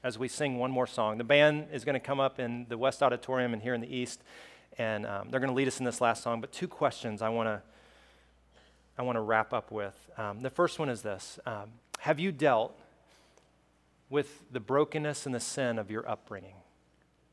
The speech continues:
I mean, have you really been honest and, and kinda dug down into what exists there? Or have you allowed that brokenness and the sin that, that has caused you to stumble,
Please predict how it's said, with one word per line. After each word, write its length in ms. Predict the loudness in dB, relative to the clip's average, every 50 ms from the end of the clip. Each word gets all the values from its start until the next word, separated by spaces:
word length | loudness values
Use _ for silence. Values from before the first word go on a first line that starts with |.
| _ _ _ _ _ _ _ _ _ _ _ _ _ _ _
I 960 | _ _ -20 -20 -20 -20 -20 -20 -20 -20 -20 -20 -20 -20 -20 -18 _ -4 2
mean, 80 | 4
have 160 | 6 6 6
you 80 | 4 2
really 280 | 4 6 8 8 8 6
been 180 | 6 2 2
honest 600 | 4 4 4 4 4 2 0 -4 -6 -10 -14 -18 -10 -4
and, 280 | -4 -2 -2 -4 -4 -6
and 240 | -6 -6 -6 -6 -10 -12 -18 _ -20 -20 _ _
kinda 200 | -2 0 0 0
dug 380 | 0 2 4 4 4 4 4 2
down 260 | 4 4 4 4 2
into 240 | 0 -4 -4 -6 -6
what 400 | -4 -2 0 0 0 0 -2 -8 -20 -20 -14 _ -6
exists 520 | -6 -6 -6 -4 -4 -4 -4 -4 -6 -10
there? 320 | -10 -8 -8 -8 -8 -10 -14 -20 -20 -20 -20 -20 -20 -20 -20 _ _ _
Or 520 | 2 6 10 10 12 12 10 10 6 4 0 -6 -16 -20 -20 -20 -20 _ _ _
have 220 | 2 4 4 6 6
you 160 | 6 6 6
allowed 420 | 8 8 10 12 12 10 10 8
that 220 | 8 6 6 4 2
brokenness 540 | 2 2 2 2 2 0 0 0 0 0 -2
and 100 | -2 -2
the 60 | -2
sin 540 | -4 -4 -2 0 2 2 2 0 -2 -4 0
that, 320 | 0 0 0 0 -4 -10 -20 -20 _ _ _ -2
that 160 | -2 -2 0
has 440 | 0 -2 -2 -2 -4 -8 -14 -16 -18 -20 -20 -20 -20 -20 _ _ _
caused 300 | 4 6 8 8 8 6
you 120 | 2 2 2
to 60 | 2
stumble, 520 | 0 2 2 2 4 4 4 2 2 0